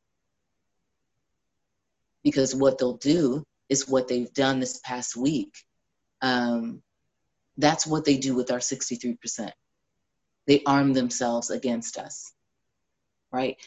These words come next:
They enact violence and then feel some type of way when we meet that violence with anything other than like, "Thank you so much for keeping me safe, but you're not, you're not keeping me safe."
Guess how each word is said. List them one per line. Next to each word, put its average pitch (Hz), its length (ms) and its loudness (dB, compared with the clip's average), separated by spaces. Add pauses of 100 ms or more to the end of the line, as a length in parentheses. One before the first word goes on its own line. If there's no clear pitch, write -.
(160)
They 143 220 8
enact 131 380 0
violence 123 840 0 (400)
and 143 120 6
then 131 120 2
feel 139 280 4
some 131 260 0
type 123 280 -2
of 120 100 -2
way 120 500 -2 (960)
when 135 200 4
we 139 120 6
meet 135 280 6
that 120 240 -2
violence 120 500 -2
with 131 180 -4 (120)
anything 135 500 2
other 123 240 -2
than 120 220 -2
like, 117 280 -4 (480)
"Thank 180 220 0
you 180 80 -4
so 170 180 -2
much 160 200 -2
for 151 120 -6
keeping 147 320 0
me 135 120 0
safe, 139 360 0
but 127 160 0
you're 131 120 -2
not, 131 360 -2 (380)
you're 139 160 2
not 139 240 0
keeping - 320 -12
me 165 80 -12
safe." - 300 -14